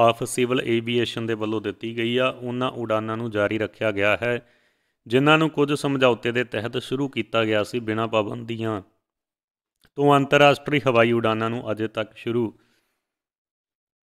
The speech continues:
ਨਹੀਂ ਕੀਤਾ ਗਿਆ। ਇਹ ਫੈਸਲਾ ਕੇਂਦਰ ਸਰਕਾਰ ਦੇ ਵੱਲੋਂ ਕਰੋਨਾ ਦੇ ਮਾਮਲਿਆਂ ਨੂੰ ਦੇਖਦਿਆਂ ਹੋਇਆਂ ਲਿਆ ਗਿਆ, ਜਿਸ ਕਾਰਨ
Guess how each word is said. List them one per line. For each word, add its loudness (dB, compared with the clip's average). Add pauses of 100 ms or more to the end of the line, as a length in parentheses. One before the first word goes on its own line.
(100)
ਨਹੀਂ 4
ਕੀਤਾ 4
ਗਿਆ। 6
ਇਹ 2
ਫੈਸਲਾ 0
ਕੇਂਦਰ -4
ਸਰਕਾਰ -2
ਦੇ -4
ਵੱਲੋਂ 0
ਕਰੋਨਾ -4
ਦੇ -2
ਮਾਮਲਿਆਂ -2
ਨੂੰ -6
ਦੇਖਦਿਆਂ -6
ਹੋਇਆਂ -6
ਲਿਆ -2
ਗਿਆ, -4
ਜਿਸ -10
ਕਾਰਨ -4